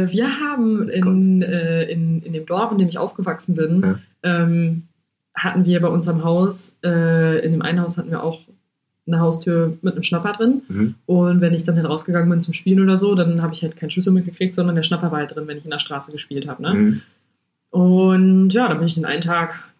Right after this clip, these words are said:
Speaker 1: war ich draußen und hab so ein bisschen gespielt in der Straße. <laughs> Als ich dann wieder zurückgekommen bin und ich wollte ins Haus reingehen, hab ich die Tür aufgestoßen.
Speaker 2: Ja.
Speaker 1: Aber die Terrassentür stand auch offen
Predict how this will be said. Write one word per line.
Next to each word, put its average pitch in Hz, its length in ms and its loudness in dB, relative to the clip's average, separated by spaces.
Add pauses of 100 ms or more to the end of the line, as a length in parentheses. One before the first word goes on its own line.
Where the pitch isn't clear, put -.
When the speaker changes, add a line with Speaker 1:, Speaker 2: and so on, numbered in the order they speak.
(220)
Speaker 1:
war 165 80 -4
ich 147 60 -6
draußen 170 340 0
und 165 100 0
hab 165 120 -2
so - 100 -6
ein - 20 0
bisschen 160 200 -2
gespielt 185 260 0
in 190 60 4
der 202 100 0
Straße. 214 340 -2 (200)
<laughs> - 140 -14
Als - 140 -6
ich 190 100 0
dann 196 140 2
wieder 180 180 2
zurückgekommen 185 540 0
bin 196 140 2
und 160 100 -2
ich 160 100 -4
wollte 156 180 2
ins 147 100 -8
Haus - 180 -2
reingehen, 165 420 0 (880)
hab 170 300 -4
ich 160 380 2
die 175 80 -6
Tür - 180 -2
aufgestoßen. 262 480 0 (400)
Speaker 2:
Ja. 214 240 -6 (680)
Speaker 1:
Aber 165 160 0
die 156 80 0
Terrassentür 180 460 0
stand 170 160 -2
auch - 160 -2
offen 190 460 0